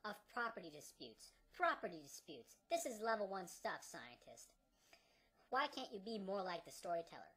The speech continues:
See? Give a bunch of people a bun-, bunch of guns. That is a sensible solution to our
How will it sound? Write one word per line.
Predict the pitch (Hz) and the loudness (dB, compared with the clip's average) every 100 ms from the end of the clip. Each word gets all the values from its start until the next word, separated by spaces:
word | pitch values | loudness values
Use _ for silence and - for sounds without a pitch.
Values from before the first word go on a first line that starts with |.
| _ | _
See? | - 262 302 392 - _ | -6 -2 -2 -4 -8 _
Give | 196 220 | 4 4
a | 226 | 4
bunch | 208 214 | 0 -2
of | - | -2
people | 196 220 240 | -2 2 2
a | |
bun-, | 196 196 - 214 | 2 -4 -6 -8
bunch | 208 202 | -6 -4
of | 262 | 0
guns. | 339 359 143 - - _ - | 0 0 -6 -12 -20 _ -4
That | 254 | -2
is | 226 | 0
a | 190 | -2
sensible | - - 302 269 185 180 | -2 -2 0 0 -2 -2
solution | - 180 175 165 151 | -4 -4 -4 -6 -6
to | 202 | 0
our | 170 | 0